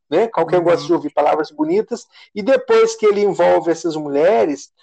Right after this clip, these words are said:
Speaker 1: deixam elas verdadeiramente apaixonadas, eles começam a criar situações,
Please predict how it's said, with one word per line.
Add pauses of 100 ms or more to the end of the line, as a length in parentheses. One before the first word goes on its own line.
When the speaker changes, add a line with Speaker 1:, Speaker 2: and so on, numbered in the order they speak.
(200)
Speaker 1:
deixam
elas
verdadeiramente
apaixonadas, (320)
eles
começam
a
criar
situações,